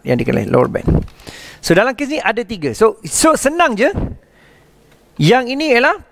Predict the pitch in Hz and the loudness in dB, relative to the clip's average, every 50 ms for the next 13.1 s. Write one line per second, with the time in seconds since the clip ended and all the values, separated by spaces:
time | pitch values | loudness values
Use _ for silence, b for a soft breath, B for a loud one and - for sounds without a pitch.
0 | _ _ _ _ _ _ _ _ - - - - - - _ _ _ _ _ _ | _ _ _ _ _ _ _ _ 0 0 0 0 0 -8 _ _ _ _ _ _
1 | _ _ _ _ _ _ - - 214 233 226 - - 220 247 262 226 - - 294 | _ _ _ _ _ _ 0 2 2 2 0 -2 -2 0 0 0 0 2 2 2
2 | 277 202 226 233 220 220 269 330 - - b b b b b b b b b b | 4 4 4 2 2 2 -2 -4 -4 -8 b b b b b b b b b b
3 | b b - - - - 254 254 214 208 233 233 220 202 277 302 302 - - - | b b -4 0 2 4 4 4 6 4 2 2 2 0 0 0 0 -2 -4 -18
4 | _ _ _ _ _ _ _ _ _ _ _ _ _ - - 302 294 - - - | _ _ _ _ _ _ _ _ _ _ _ _ _ 0 0 0 0 0 -2 -4
5 | 269 269 - - 277 269 269 262 247 240 - - - - _ _ _ _ _ _ | -4 -2 -2 0 2 2 2 0 -2 -6 -8 -10 -12 -14 _ _ _ _ _ _
6 | _ _ _ _ _ _ _ _ _ - 226 226 - - 196 175 - - - - | _ _ _ _ _ _ _ _ _ -2 -2 -2 -2 -4 -8 -8 -6 -6 -10 -10
7 | - - _ _ _ _ _ _ _ _ _ - 117 113 120 135 151 170 175 175 | -10 -14 _ _ _ _ _ _ _ _ _ -6 0 2 2 4 4 4 4 4
8 | 175 165 160 151 139 139 - 170 147 - 202 196 185 196 202 180 165 190 190 165 | 4 4 4 4 2 0 -2 -4 0 2 2 2 4 4 2 4 4 4 4 6
9 | 170 180 180 165 170 - 180 - 165 147 - 170 165 - 180 175 170 - b b | 4 4 2 0 -2 -6 -6 -6 -4 -2 0 0 2 2 2 0 0 -2 b b
10 | b b b b b - - 196 202 202 - - 175 170 - - 165 131 101 - | b b b b b -2 0 2 2 2 0 0 -2 -2 0 0 -2 -2 -2 -2
11 | - 135 147 170 190 185 175 147 175 185 220 214 - - - - - 170 - - | -2 -2 -2 -2 0 -2 -2 0 2 0 0 0 0 -6 -8 0 0 2 2 2
12 | 151 147 - - 143 139 120 117 - - - - - - - 175 160 - 165 120 | 0 0 0 0 -2 0 0 -2 -4 -6 -8 -10 -6 0 2 2 4 4 2 0
13 | - _ | -2 _